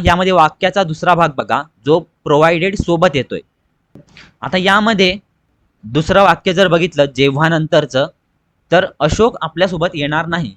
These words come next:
असं आहे. ते भविष्य काळात लिहिलं जात नाही, तर ते साध्या वर्तमान काळात लिहिलं जातं. म्हणजे इंग्रजीत ते वाक्य जेव्हा आपण बोलतो, तेव्हा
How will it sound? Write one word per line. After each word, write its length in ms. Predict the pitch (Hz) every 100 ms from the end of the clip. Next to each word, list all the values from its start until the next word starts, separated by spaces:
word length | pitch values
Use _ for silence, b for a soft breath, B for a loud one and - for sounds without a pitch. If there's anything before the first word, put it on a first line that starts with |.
| _ 123
असं 180 | 160
आहे. 140 | 151 110 - _ _ _ _
ते 320 | 165 175 180 - _
भविष्य 360 | 139 151 196 208
काळात 240 | 180 180 185
लिहिलं 240 | 170 170 175
जात 120 | 151
नाही, 180 | 135 151 -
तर 100 | 143
ते 220 | - 202
साध्या 360 | 254 160 135 165
वर्तमान 360 | 156 151 175 175
काळात 240 | 151 143 135
लिहिलं 200 | 117 131
जातं. 240 | 101 _ _ _ _ 113
म्हणजे 320 | 127 165 214 - _ _
इंग्रजीत 420 | 139 156 202 196 202 185
ते 120 | 185
वाक्य 380 | 170 170 175 180 - _ 123 120
जेव्हा 180 | 147 156
आपण 220 | 175 160
बोलतो, 460 | 151 165 135 151 _ _ -
तेव्हा 300 | 135 165